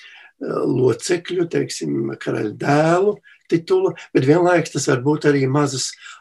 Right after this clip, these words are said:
valstiņas, eh, vadītājs, teiksim, Lichtensteina ir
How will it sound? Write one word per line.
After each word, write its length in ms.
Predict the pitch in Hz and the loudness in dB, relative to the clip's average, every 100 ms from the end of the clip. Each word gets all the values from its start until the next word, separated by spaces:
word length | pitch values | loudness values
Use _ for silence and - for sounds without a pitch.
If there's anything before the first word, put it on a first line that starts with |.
| - | 2
valstiņas, 880 | 143 147 139 - 113 - - - - _ _ _ _ _ - | 4 4 2 -2 -4 -4 -8 -10 -16 _ _ _ _ _ -10
eh, 120 | - | -6
vadītājs, 680 | 143 - 151 135 - - - | -2 -2 -4 -6 -6 -8 -6
teiksim, 400 | - - - 120 | -8 -6 -6 -4
Lichtensteina 1040 | 123 135 - - - - - 104 135 135 | -2 -2 -6 -8 -8 -6 -6 -4 -6 -4
ir 200 | 120 | -6